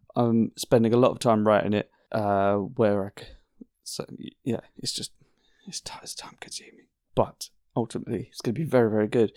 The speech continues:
So yeah, there's that on the first of August. So please, please go and check that out. Uh, tickets are selling for that. They've already started going. So, uh, go and reserve those now. And I'll, uh, I'll, I'll remind you again before then, 'cause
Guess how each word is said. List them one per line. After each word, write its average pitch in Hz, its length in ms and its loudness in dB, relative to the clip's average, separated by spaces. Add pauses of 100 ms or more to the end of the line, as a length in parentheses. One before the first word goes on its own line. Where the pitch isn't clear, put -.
(220)
So - 100 -2
yeah, 110 140 4
there's 113 220 2
that 117 260 6
on 120 140 2
the 110 100 4
first 131 280 4
of 113 100 -2
August. 110 280 0
So 117 120 2
please, 135 320 4
please 117 260 4
go 113 120 2
and 113 80 0
check - 160 -2
that 117 180 2
out. - 340 2
Uh, 113 180 2
tickets - 520 0
are 135 180 6
selling 135 340 4
for 107 140 2
that. 107 300 0 (100)
They've 113 240 2 (100)
already 127 220 4
started 117 320 0
going. 117 320 4
So, 104 400 0
uh, 104 200 2 (500)
go 120 120 6
and 110 140 4
reserve 110 400 6
those 104 440 2
now. 117 520 0 (300)
And 117 120 -2
I'll, 107 260 2
uh, 104 120 -2 (220)
I'll, 113 160 -10 (120)
I'll 120 100 -2
remind 104 280 2
you 101 60 -2
again 101 200 -6
before - 300 -8
then, - 180 -8
'cause - 340 -6